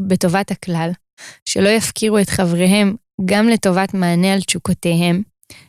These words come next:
הם אלו שיגיעו לגן עדן. אם ניקח את התובנה לחיי היומיום, ונאיר את ההכרה שלנו תחת תורה, הרי שאנחנו מקבלים תיאור של אדם, החי את חייו בנתינה ובדאגה לאחר,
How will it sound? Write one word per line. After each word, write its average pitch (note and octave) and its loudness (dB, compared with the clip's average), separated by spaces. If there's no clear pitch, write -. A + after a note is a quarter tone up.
הם B3 6
אלו C4+ 4
שיגיעו G3 2
לגן E3 0
עדן. E3 -4
אם G3 6
ניקח B3 2
את C#4+ -2
התובנה F#3+ 2
לחיי G3+ 2
היומיום, F#3 0
ונאיר G3+ 2
את C4 0
ההכרה F#3+ 0
שלנו F3 0
תחת F#3 -2
תורה, D#3+ 0
הרי A3+ 2
שאנחנו B3 2
מקבלים G#3 4
תיאור F#3+ 2
של G#3 0
אדם, E3+ 0
החי D#3 -2
את C4 -6
חייו G#3+ 2
בנתינה F#3+ 0
ובדאגה F3+ 2
לאחר, E3+ -2